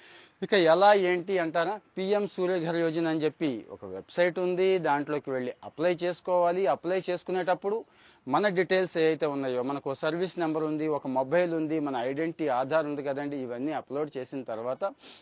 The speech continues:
డిస్కమ్‌ను కూడా సెలెక్ట్ చేసిన తర్వాత, డిస్కమ్‌లు రంగంలోకి దిగుతాయి అన్నట్టు. రంగంలోకి దిగి మన అప్లికేషన్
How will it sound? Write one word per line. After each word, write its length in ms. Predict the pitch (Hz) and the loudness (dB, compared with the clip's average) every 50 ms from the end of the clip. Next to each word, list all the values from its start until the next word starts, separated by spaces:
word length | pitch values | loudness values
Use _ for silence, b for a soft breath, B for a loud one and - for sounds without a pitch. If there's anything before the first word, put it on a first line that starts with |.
| B - | B -10
డిస్కమ్‌ను 460 | 135 143 170 - - - 180 180 175 | -8 -8 -8 -6 -4 -4 -2 -2 0
కూడా 180 | 160 160 151 151 | 0 0 0 -2
సెలెక్ట్ 360 | - 147 120 127 135 - - | -2 -4 -4 -4 -6 -4 -4
చేసిన 260 | 156 156 - 160 156 | -4 -4 -2 -4 -4
తర్వాత, 440 | 135 151 135 135 143 151 156 151 - 208 226 B B B B B B - | -2 -2 -2 0 2 2 2 2 2 0 -2 B B B B B B -8
డిస్కమ్‌లు 500 | 127 151 175 - - - 214 208 220 247 | -6 -6 -6 -4 -4 -4 -2 0 0 2
రంగంలోకి 520 | 220 196 165 156 160 165 160 160 170 175 | 2 2 2 2 0 0 0 0 -2 -2
దిగుతాయి 340 | 190 170 147 143 - 147 135 | -4 -4 -6 -4 -2 -2 -2
అన్నట్టు. 280 | 123 117 117 104 - 107 | -2 -4 -6 -10 -12 -10
రంగంలోకి 540 | 92 117 135 147 165 180 180 180 180 156 156 | -8 -6 -4 -2 -2 0 0 0 0 0 -2
దిగి 280 | 143 160 180 208 269 | -2 -4 -2 -2 -4
మన 220 | 226 156 139 147 170 | -2 -2 -2 0 2
అప్లికేషన్ 680 | 160 147 - - 151 143 - 151 143 - - 135 120 | 0 0 0 -4 -8 -6 -4 -4 -4 -4 -6 -8 -10